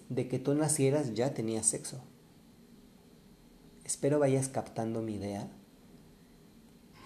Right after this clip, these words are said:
Entonces, bueno, eh, el sexo no es algo que podamos sentir, no es algo que podamos hacer, no es algo que podamos crear o transformar.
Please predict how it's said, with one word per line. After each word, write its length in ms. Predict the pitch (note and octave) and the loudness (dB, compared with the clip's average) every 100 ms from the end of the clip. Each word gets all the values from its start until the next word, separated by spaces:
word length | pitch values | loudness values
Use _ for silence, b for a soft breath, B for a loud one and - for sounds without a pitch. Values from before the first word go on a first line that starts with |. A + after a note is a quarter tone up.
| B B B - | B B B -6
Entonces, 480 | A2+ A#2+ A2+ A#2+ | -2 -2 -2 -2
bueno, 300 | G#2 G2 G2+ G2+ - - - - - - - | -2 -4 -6 -10 -16 -20 -20 -20 -20 -20 -6
eh, 400 | A#2+ A2+ G#2+ G2+ G2+ - - - B B B - | -2 -2 -2 -6 -12 -18 -20 -20 B B B -2
el 100 | C3 | 0
sexo 300 | D3 C#3 C#3+ | 0 0 2
no 120 | C3+ | 4
es 140 | C3 | 6
algo 260 | D3+ D#3+ D#3 | 8 8 6
que 120 | C#3+ | 4
podamos 480 | C3+ B2+ B2+ C3 - B B | 2 2 2 0 -4 B B
sentir, 840 | - C#3+ C3+ C3 E3 F3 - - B B B | 2 6 6 8 10 8 6 -8 B B B
no 140 | C3 C3+ | 4 4
es 140 | C#3+ | 6
algo 240 | C#3+ C3 | 6 6
que 80 | C3 | 2
podamos 400 | C3 A#2+ A#2+ A2+ | 0 0 0 0
hacer, 360 | A2 C3+ C3+ C3+ | 2 4 4 4
no 120 | B2+ | 0
es 100 | A#2 | 0
algo 220 | B2 A2+ | 0 0
que 80 | A#2 | -2
podamos 420 | - A#2 A2+ G#2+ | -2 0 0 -2
crear 420 | - A2+ C3 E3+ | -2 4 10 10
o 120 | D#3+ - | 8 2
transformar. 640 | A2+ G#2 - G#2 G2+ | -2 -2 -4 -4 -4